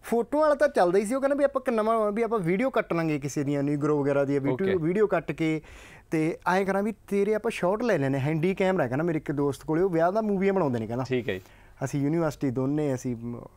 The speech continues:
Speaker 1: ਜੇ
Speaker 2: ਹਾਂ,
Speaker 1: ਕੋਈ
Speaker 2: ਹਾਂ।
Speaker 1: ਆ ਜਾਇਆ ਕਰੇ, ਅਸੀਂ ਰੁਕ ਜਾਂਦੇ ਸੀ, ਸੰਗ ਲੱਗਦੀ ਸੀ ਵੀ ਇਹ ਕੀ ਕਰੀ
Speaker 2: ਰਾਈਟ,
Speaker 1: ਜਾਂਦੇ ਨੇ।
Speaker 2: ਰਾਈਟ, ਰਾਈਟ, ਰਾਈਟ।
Speaker 1: ਜੇਬ ਦੇ ਵਿੱਚ ਆਪਣਾ, ਅਹ, ਲਿਪ ਸਿੰਕ ਕਰਨ ਵਾਸਤੇ ਫੋਨ ਪਾਇਆ ਹੋਇਆ ਸੀਗਾ,
Speaker 2: ਹਾਂ, ਹਾਂ।
Speaker 1: ਜਿਹ 'ਚ ਗਾਣਾ ਚੱਲਦਾ ਸੀਗਾ।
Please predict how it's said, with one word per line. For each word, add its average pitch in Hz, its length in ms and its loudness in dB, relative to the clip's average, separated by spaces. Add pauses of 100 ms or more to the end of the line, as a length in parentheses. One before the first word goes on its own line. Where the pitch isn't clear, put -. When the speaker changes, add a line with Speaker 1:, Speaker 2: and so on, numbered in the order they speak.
(120)
Speaker 1:
ਜੇ 113 80 -2
Speaker 2:
ਹਾਂ, 107 140 0
Speaker 1:
ਕੋਈ 151 140 0
Speaker 2:
ਹਾਂ। 131 60 4
Speaker 1:
ਆ 131 60 4
ਜਾਇਆ 131 120 2
ਕਰੇ, 135 180 0
ਅਸੀਂ 131 160 -2
ਰੁਕ 123 160 0
ਜਾਂਦੇ 117 220 -4
ਸੀ, 123 180 -2
ਸੰਗ 123 240 0
ਲੱਗਦੀ 120 280 0
ਸੀ 120 100 -6
ਵੀ 139 80 -2
ਇਹ 147 60 -4
ਕੀ 180 100 -4
ਕਰੀ 160 100 0
Speaker 2:
ਰਾਈਟ, 110 100 2
Speaker 1:
ਜਾਂਦੇ 147 160 0
ਨੇ। 165 60 0
Speaker 2:
ਰਾਈਟ, 101 200 -2
ਰਾਈਟ, 95 180 -4 (100)
ਰਾਈਟ। 123 120 -2
Speaker 1:
ਜੇਬ 175 260 4
ਦੇ 208 80 4
ਵਿੱਚ 190 220 2
ਆਪਣਾ, 143 640 0
ਅਹ, 139 260 0
ਲਿਪ 131 180 0
ਸਿੰਕ 156 220 0
ਕਰਨ 143 200 2
ਵਾਸਤੇ 139 280 2
ਫੋਨ 131 260 0
ਪਾਇਆ 120 280 0
ਹੋਇਆ 117 100 0
ਸੀਗਾ, 117 200 -2
Speaker 2:
ਹਾਂ, 110 60 -2
ਹਾਂ। 95 140 -12 (240)
Speaker 1:
ਜਿਹ 123 100 -4
'ਚ 151 80 0
ਗਾਣਾ 127 240 0
ਚੱਲਦਾ 113 300 -2
ਸੀਗਾ। 113 260 -6